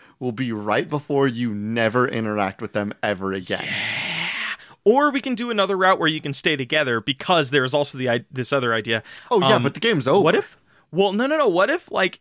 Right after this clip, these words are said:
Speaker 2: say your idol career is successful, maybe this is a world where, like, you guys make a song and wanna share it, then guess what?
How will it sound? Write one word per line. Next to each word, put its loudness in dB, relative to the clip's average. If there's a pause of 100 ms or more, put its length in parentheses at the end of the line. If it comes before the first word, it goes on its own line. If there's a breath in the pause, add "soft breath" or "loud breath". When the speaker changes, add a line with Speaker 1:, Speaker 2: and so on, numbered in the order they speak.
Speaker 2:
say -2
your 0
idol 0
career -2
is -4
successful, -4 (320 loud breath)
maybe -4
this 0
is -4
a 0
world -2
where, 2
like, -2 (160)
you -2
guys 2
make 0
a -4
song 0
and -2
wanna -2
share 2
it, 2 (340 loud breath)
then -2
guess 0
what? 2